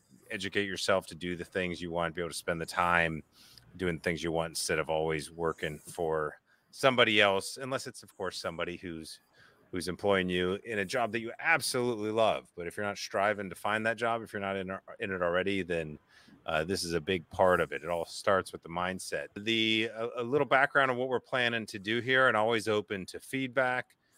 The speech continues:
So if you have thoughts that w-, things we should talk about or have specific questions, please let us know. But Trevor's been working on putting together a curriculum that he's, you know, doing for a number of military units.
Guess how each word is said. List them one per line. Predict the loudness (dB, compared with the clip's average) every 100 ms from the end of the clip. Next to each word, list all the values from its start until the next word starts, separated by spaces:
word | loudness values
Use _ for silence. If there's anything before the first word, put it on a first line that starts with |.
| _ -20 -10
So | -8
if | -2
you | 0
have | 0
thoughts | 4 4 6 2 -2
that | -2
w-, | -4 -12
things | -6 -4 -4
we | -8
should | -6
talk | -2 0 0 0
about | 2 4 4 0
or |
have | -2 -4 -6
specific | -20 -18 -14 -12 -8
questions, | 0 0 0 -2 -2 -4 -8 -12 _ _ _ -4
please | -2 0 2
let | 2
us | 2 -2
know. | -2 2 2 0 2
But | 2 2 -2 _ _ _ _ _ _ _ -18 -10
Trevor's | 2 4 4 2 0
been | 0 0 -4
working | 0 2 2 2 2 0 -6
on | -4 -2 0 -2 -4 -10 _ _ _
putting | 0 0 -2 -8
together | 2 4 6 4
a |
curriculum | 2 0 0 2 -2 0 0 0 -4 -6
that | -4 -2 -2
he's, | -6 -8 -10
you | -8
know, | -8
doing | -6 -6 -4
for | -2
a |
number | -2 -2
of |
military | -2 0 0 0 2 2
units. | 2 0 0 0 -2 -10